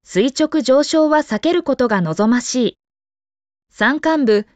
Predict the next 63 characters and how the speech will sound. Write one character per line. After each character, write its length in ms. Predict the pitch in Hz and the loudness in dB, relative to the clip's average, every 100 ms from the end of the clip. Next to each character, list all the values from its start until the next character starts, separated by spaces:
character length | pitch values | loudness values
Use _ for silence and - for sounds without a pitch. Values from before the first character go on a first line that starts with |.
| _ | _
ま 160 | 202 208 | -4 0
た 160 | 277 | 2
は 160 | 240 214 | 2 0
斜 300 | - 254 370 | -2 -4 -2
面 80 | 359 | -2
に 100 | 262 240 | -2 0
沿 100 | 277 | -2
っ 60 | - | 0
て 160 | 196 | -4
飛 140 | 180 - | -4 -2
行 220 | 233 277 | 0 0
さ 140 | 277 | -2
せ 120 | 269 | 0
る 140 | 247 220 | 0 0
場 200 | 208 214 | -2 -2
合、 180 | 208 - _ _ | -2 -6 _ _
吹 240 | - - 302 | -20 -4 0
き 60 | |
下 100 | 349 | 2
ろ 140 | 349 349 | 0 -2
し 100 | - | -2
風 300 | 339 339 330 | -4 -2 0
が 120 | 320 | -2
強 340 | - 285 294 | -2 -2 0
い 80 | 330 | 0
と 180 | 240 214 | -2 0
上 220 | 180 226 | 2 0
昇 260 | 262 302 294 | 2 2 2
で 120 | 277 | 0
き 120 | 311 | -2
な 120 | 311 | -2
い 120 | 277 175 | -2 0
場 180 | 170 | 0
合 120 | 202 214 | 2 0
が 180 | 220 | -2
あ 60 | 226 | -2
り、 260 | 196 196 - _ _ | 0 -2 -6 _ _
注 300 | - 277 339 | -6 0 2
意 100 | 339 | 2
が 120 | 233 175 | 0 -4
必 260 | - 196 | -6 -2
要 220 | 226 240 | 2 2
で 180 | 240 247 | 2 0
あ 100 | 254 | 0
る。 200 | 208 - _ _ _ _ _ _ _ _ _ | -2 -6 _ _ _ _ _ _ _ _ _
垂 280 | - 202 311 339 | -6 -2 0 0
直 120 | 330 | -4
降 320 | - 294 277 | -2 0 2
下、 260 | - 180 - _ _ | 0 -4 -6 _ _
ま 160 | 190 185 | -4 0
た 140 | 269 | 2
は 180 | 247 202 | 2 0
降 280 | - 196 294 | 0 0 2
下 160 | 320 320 | 2 0
を 80 | |
伴 420 | 311 294 302 320 302 | 0 0 0 0 0
う 60 | |
低 240 | - 185 220 | 0 -2 0
速 320 | 247 233 208 | -4 -2 0
前 200 | 190 247 | 0 -2
進 280 | 302 320 302 | -2 -2 -2
時 140 | 220 202 | 0 0
は、 220 | 185 | 0